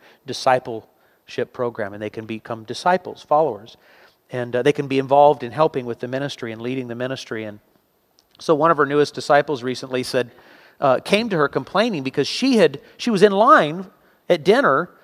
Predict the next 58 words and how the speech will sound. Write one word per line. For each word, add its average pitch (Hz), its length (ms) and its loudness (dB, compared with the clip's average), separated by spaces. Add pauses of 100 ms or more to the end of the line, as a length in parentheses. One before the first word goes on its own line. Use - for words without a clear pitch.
(300)
and, 170 320 0
uh, 165 380 6
took, 233 280 2
you 202 120 -2
know, 156 200 -2 (220)
first, 226 600 -2
and 156 300 -2 (760)
she 208 160 2
had 196 100 6
to 170 60 -6
leave 226 320 0
the 214 60 2
line, 160 200 4
come 190 180 0
back, 214 400 4
and 160 320 0 (120)
the 156 120 -6
vibe 262 340 6
that 185 100 2
she 190 140 -4
got 151 280 8
was 143 180 0
that 151 100 -6
she'd - 160 -10
sort 160 160 2
of 127 60 4
lost 120 200 4
her 127 60 -10
place, 185 480 2 (340)
<laughs> - 340 -20
right? 196 380 6 (500)
And 185 140 4
so 196 180 6
she 214 180 -2
was 185 100 2
upset 254 260 6
about 214 180 4
that. 156 120 0
She - 80 -10
comes 165 160 0
to - 60 -12
my 143 80 0
mom 185 240 2
complaining, 214 420 -2
and 165 80 -2
my 165 80 2
mom 226 220 2
says, 196 100 -4
"I'm 226 100 2
confused." 311 600 4 (360)
You - 40 2
have 175 100 2
to 156 80 -8
know 156 120 0
how 147 100 4
my 117 200 0 (100)
mom 127 260 0
rolls. 113 360 -2